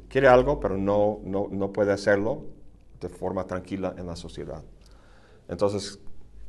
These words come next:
dice Freud que la psique tiene diferentes mecanismos de defensa. Una, uno de los me-, de, de esos mecanismos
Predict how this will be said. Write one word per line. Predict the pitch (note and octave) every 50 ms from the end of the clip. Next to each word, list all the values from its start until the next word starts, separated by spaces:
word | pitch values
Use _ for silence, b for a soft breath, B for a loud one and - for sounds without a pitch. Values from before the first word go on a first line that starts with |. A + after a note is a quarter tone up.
| - - - b b b b b b b b b b b
dice | - B2 D#3 F#3+ F#3 G3 F3+
Freud | - E3 E3 E3+ G3 F#3+
que | F#3 - C#3 C3 C3+ C#3 C3+ C3
la | B2+ B2
psique | A#2+ - D#3 C#3+ - A#2
tiene | - - C3 C3+ C3
diferentes | B2+ G#2+ G#2 A#2 A2+ A#2+ A#2 B2 A2+
mecanismos | A2+ G#2 - G#2 G2+ G2 F#2+ G2 G2 F#2+ G2
de | G2+
defensa. | G2+ G2+ - C3 C3 C3 B2+ - F#2 E2+ D#2 - - - - - - - - b b b b b b b b b b _ - - - _ _ _ _ - _ _ _ _ -
Una, | - D3 E3+ F3 E3 D3+ D3 - - - - - - - -
uno | C#3+ E3 G3 F3+ D#3
de | C#3+ C3+
los | B2+ B2+ A#2+
me-, | B2+ A#2 C3
de, | - G2+ G#2+ G#2 G2+ G#2 -
de | - G2+
esos | G2+ G#2+ G2+
mecanismos | G2+ G2 F#2+ F#2+ F2+ F2+ F2 F2 F2 G2+ A#2+ C3 -